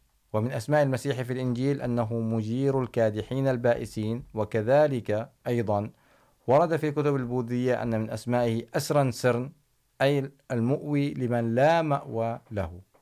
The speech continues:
وكما دعي مو-، المسيح في الإنجيل باسم الملك وقد أريد به الملك السماوي، كذلك دعي بوذا بالملك.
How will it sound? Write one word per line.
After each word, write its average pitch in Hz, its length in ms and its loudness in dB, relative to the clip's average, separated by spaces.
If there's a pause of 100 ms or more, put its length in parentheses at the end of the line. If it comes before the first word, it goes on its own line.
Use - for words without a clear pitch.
(220)
وكما 123 400 0
دعي 113 400 -2
مو-، 120 320 -4
المسيح 113 680 -2
في 113 100 -4
الإنجيل 107 540 -4
باسم 135 460 -6
الملك 123 580 0 (460)
وقد 120 280 0
أريد 139 320 0
به 120 260 0
الملك 131 420 0
السماوي، 113 680 -2 (380)
كذلك 120 580 0
دعي 113 680 0
بوذا 101 560 -2 (280)
بالملك. 95 540 -2